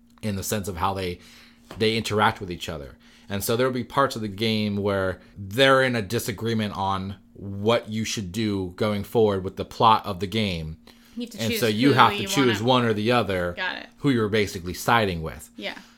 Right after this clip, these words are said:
Speaker 1: Here's the thing. It sounds like a fun concept to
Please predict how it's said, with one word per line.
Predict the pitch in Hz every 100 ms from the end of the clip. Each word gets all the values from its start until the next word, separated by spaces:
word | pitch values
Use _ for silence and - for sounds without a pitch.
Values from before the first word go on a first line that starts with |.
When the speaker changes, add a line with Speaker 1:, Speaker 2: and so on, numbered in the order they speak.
| _
Speaker 1:
Here's | - 170 147
the | 120
thing. | - 80 71 _
It | 127 -
sounds | 165 170
like | 131
a |
fun | - 139 110
concept | - - 117 120 - 85 - -
to | 107 92 82